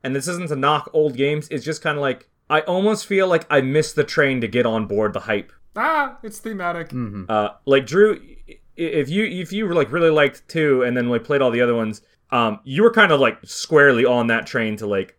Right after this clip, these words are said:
Speaker 1: kinda love the thing. I, I found that, you know, people who start with two will eventually just kinda, like, like that series, and people who start with one end up staying with it as well. But I feel like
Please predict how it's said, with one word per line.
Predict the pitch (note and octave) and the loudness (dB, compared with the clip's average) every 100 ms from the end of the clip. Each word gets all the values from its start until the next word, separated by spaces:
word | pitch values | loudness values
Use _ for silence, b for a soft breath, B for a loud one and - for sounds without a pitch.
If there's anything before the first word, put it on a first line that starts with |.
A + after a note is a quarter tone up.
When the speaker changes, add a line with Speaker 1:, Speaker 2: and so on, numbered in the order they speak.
| _ | _
Speaker 1:
kinda | C3+ G#2+ | -4 -2
love | G#2 G2 | 0 -2
the | G2 | -2
thing. | G2+ F#2+ | -4 -6
I, | A2 A#2+ | -4 -4
I | |
found | - D#3 D#3 D3 | -2 0 0 0
that, | B2+ | 0
you | A#2+ | 0
know, | A#2+ G#2+ - _ _ - - | -4 -6 -10 _ _ -18 -12
people | F3+ E3+ | -6 -4
who | E3+ | -4
start | - C#3+ D3 | -2 2 2
with | D3+ - | 0 -4
two | D3 C#3+ D#3 F3+ _ _ - | -4 -4 -4 -8 _ _ -10
will | A2+ B2+ B2+ | -2 2 2
eventually | A#2 C3+ C#3+ C#3+ | 2 -2 -2 -4
just | A#2 A#2+ | -4 -6
kinda, | C#3+ A#2 | -4 -4
like, | F#2+ | -4
like | F#2+ A2+ | -2 -2
that | - G#2 | -2 -6
series, | - G#2+ G#2 G2+ | -4 -2 -2 -4
and | - A2 - _ | -6 -8 -8 _
people | E3 D3 | -8 -6
who | A#2+ | -4
start | D#3 A#2 | -2 -2
with | G#2+ | -2
one | F#2+ D3+ C3+ | 0 2 2
end | A#2+ A#2 | 0 -2
up | G#2+ - | -2 -4
staying | - A2+ G#2 | -2 -2 -2
with | G#2 | -4
it | G#2+ G2 | -6 -6
as | F#2 | -4
well. | A2+ G#2+ - b b - | -2 -2 -6 b b 0
But | B2 B2 - | 0 0 -2
I | B2 | -4
feel | - G#3+ | 0 2
like | A3+ G3+ - | 2 2 -2